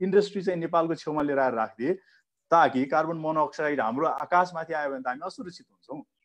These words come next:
त्यसकारण नेपालले समेट्न पर्ने समस्याहरू एजेन्डामुखी राजनीति हुनु पर्यो।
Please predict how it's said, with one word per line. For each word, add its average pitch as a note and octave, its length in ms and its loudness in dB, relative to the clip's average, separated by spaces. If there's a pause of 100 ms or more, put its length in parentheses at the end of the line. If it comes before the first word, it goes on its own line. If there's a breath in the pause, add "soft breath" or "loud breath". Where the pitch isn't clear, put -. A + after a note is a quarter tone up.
(440)
त्यसकारण G3+ 460 4
नेपालले A3 800 0
समेट्न F3+ 540 -6
पर्ने E3+ 440 -4
समस्याहरू D#3 840 2 (100)
एजेन्डामुखी F3+ 840 0
राजनीति B2 440 -2
हुनु F#2 160 -16
पर्यो। - 240 -20